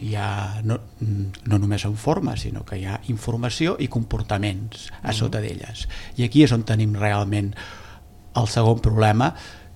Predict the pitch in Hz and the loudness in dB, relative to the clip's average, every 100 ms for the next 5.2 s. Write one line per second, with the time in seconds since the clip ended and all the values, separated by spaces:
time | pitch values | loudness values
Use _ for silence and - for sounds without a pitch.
0 | - - - 120 123 - 110 101 113 117 | -20 -8 0 2 2 0 -2 2 4 4
1 | 120 147 117 107 104 107 113 98 107 151 | 4 2 0 -6 -6 -8 -8 -6 -4 -4
2 | - - - 107 - 101 104 - 104 - | -4 -12 -12 -10 -8 -8 -8 -8 -10 -12
3 | - 104 107 - - - - - - - | -12 -8 -6 -8 -8 -8 -6 -8 -8 -6
4 | 98 107 101 101 90 - - 107 104 101 | -4 -2 0 -2 -4 -8 -4 -2 -2 -2
5 | 98 | -4